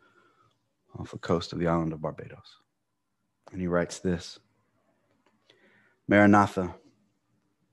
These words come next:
the simple Aramaic word Maranatha, our Lord come,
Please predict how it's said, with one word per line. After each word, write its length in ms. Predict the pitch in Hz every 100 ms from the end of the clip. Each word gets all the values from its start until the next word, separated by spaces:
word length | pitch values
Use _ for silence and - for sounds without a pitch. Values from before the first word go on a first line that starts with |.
| _ _ _ _ _ -
the 80 | -
simple 400 | 127 110 107 107
Aramaic 580 | 104 107 104 104 98 -
word 440 | 101 104 101 95
Maranatha, 840 | 101 98 98 92 92 - 92 87 - _ _ _ _ _ -
our 220 | 101 101
Lord 420 | 101 107 110 -
come, 440 | - 92 87 82